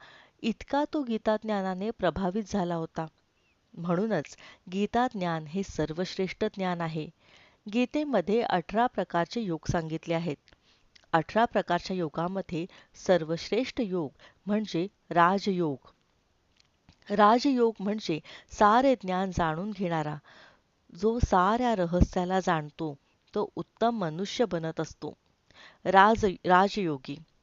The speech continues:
सारे रहस्य जाणणे म्हणजे सारे ज्ञान जाणणे. सारे ज्ञान जाणणे म्हणजे परमात्म्याला जाणणे. जेव्हा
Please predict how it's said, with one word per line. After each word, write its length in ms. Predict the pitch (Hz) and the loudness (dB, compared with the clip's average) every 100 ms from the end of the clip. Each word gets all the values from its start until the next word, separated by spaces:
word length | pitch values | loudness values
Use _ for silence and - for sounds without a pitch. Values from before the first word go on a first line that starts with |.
| - - _ | -20 -20 _
सारे 520 | - 214 208 240 247 | 6 8 8 6 4
रहस्य 480 | 170 160 185 - 226 | 2 0 -2 0 0
जाणणे 500 | 185 160 165 190 147 - - - | 0 -2 -2 -8 -8 -14 -20 -4
म्हणजे 320 | 190 190 233 | -2 2 0
सारे 440 | - 190 208 240 | 2 2 2 0
ज्ञान 380 | 214 170 160 165 | -2 -2 -2 -2
जाणणे. 440 | 160 160 151 151 151 _ - _ - | -2 -4 -4 -10 -12 _ -20 _ -10
सारे 520 | - 220 233 277 262 | 4 6 6 4 2
ज्ञान 440 | 175 170 185 240 214 | 0 -2 0 -2 -2
जाणणे 480 | 180 175 180 170 | -2 -2 -4 -4
म्हणजे 440 | 220 208 160 156 226 | -2 -4 -6 -2 -2
परमात्म्याला 720 | - 202 185 185 - 190 180 | 2 0 2 -2 -2 -2 0
जाणणे. 420 | 175 165 160 160 160 _ _ _ _ _ 147 | 0 -2 -2 -8 -12 _ _ _ _ _ -6
जेव्हा 460 | 165 160 - 190 | -2 -2 0 -2